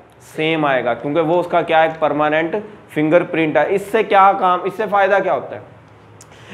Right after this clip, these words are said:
इससे फ़ायदा ये होता है कि आप किसी भी एलिमेंट को बगैर पता लगाए कि ये एलिमेंट क्या है, आप उसके स्पेक्ट्रम से उसे देख लेते हो कि ये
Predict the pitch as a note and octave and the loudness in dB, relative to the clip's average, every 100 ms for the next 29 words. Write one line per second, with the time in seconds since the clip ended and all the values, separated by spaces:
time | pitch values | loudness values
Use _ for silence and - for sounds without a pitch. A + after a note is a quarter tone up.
0 | - F#3+ F#3+ G#3 A3 A#3+ A3 - G3 G3+ | 0 2 4 4 6 4 2 0 0 2
1 | G3+ G3+ G#3+ A#3+ A#3 A3+ F3+ F3+ F#3+ F#3+ | 2 0 -6 -4 2 2 2 0 -2 -4
2 | E3+ D#3 C3+ - - - - E3 F3+ F#3+ | -2 -2 -2 -6 -20 -20 -2 2 4 6
3 | A3 G3+ G3 G3+ F3 E3 E3 F#3 F3 F3 | 4 2 0 0 2 0 0 -2 -2 -2
4 | F#3 F#3 - F#3+ E3 C#3 D#3+ E3+ F#3+ F3 | -4 -6 0 4 4 6 4 2 -6 -8
5 | - D#3+ D#3+ F#3+ F#3 E3 E3 D3 C3+ C3 | -2 -4 -2 -6 -6 -4 -4 -2 -2 -4
6 | A#2+ C3 A#2+ A#2+ - C#3 D#3 D#3+ E3 | -6 -4 -6 -8 -6 0 4 4 2